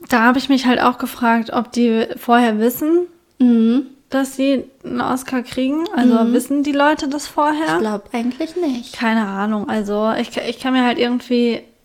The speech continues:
Speaker 1: also ich hab gelesen, er hat innerhalb von zwei Tagen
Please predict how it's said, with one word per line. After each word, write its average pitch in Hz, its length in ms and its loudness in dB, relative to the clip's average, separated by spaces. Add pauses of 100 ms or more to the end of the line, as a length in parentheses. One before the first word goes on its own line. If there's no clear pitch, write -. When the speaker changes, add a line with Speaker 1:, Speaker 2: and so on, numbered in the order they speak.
Speaker 1:
also 240 180 2
ich 285 180 -2
hab 320 160 0
gelesen, 240 400 6
er 233 120 0
hat 226 100 -2
innerhalb 254 360 2
von 220 200 -6
zwei 233 320 0
Tagen 214 720 -2